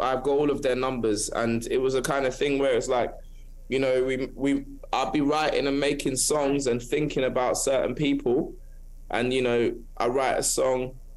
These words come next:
with my boys, and it's got the sound of, like, Southern Africa, but it's got some jazz influence in it, but also I can hear some Lauryn Hill influence in it, and then I'm thinking about, you know,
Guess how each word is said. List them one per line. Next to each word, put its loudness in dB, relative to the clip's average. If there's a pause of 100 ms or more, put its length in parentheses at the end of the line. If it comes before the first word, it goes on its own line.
(140)
with 0
my 0
boys, 2
and 2
it's -4
got 0
the 0
sound 0
of, -2
like, 0 (380)
Southern 0
Africa, 0
but 0
it's -2
got -2
some -2
jazz 0
influence 0
in 0
it, 0 (400)
but 0
also 2
I 2
can -2
hear 2
some 2
Lauryn 2
Hill 2
influence 0
in 0
it, 0
and 0
then 0
I'm 0
thinking 0
about, 0
you 0
know, 2